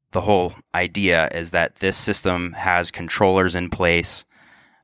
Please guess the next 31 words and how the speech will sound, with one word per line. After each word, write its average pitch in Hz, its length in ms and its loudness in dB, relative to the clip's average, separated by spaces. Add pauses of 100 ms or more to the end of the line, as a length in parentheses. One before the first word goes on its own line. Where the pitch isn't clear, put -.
um, 78 340 -8
all 117 180 6
of 117 60 -2
the 101 80 -4
standard 104 580 2 (120)
equipment 90 440 -2
for 87 220 -2
removing 85 420 -4
nutrients 120 640 2
and 78 120 -14
for 87 120 -12
supplementation 101 880 0
that 90 120 0
I 87 80 0
talked 85 260 0
about 85 280 0
in 85 80 -8
our 80 180 -2
big - 220 0
systems. 87 460 -6 (560)
But 85 100 0
on 87 80 0
top 131 220 2
of 107 80 -4
that, 90 160 4
we 90 100 -2
have 90 200 0
controllers 87 680 0
that 82 420 2 (480)
can 82 640 0 (1080)
replicate, 92 600 0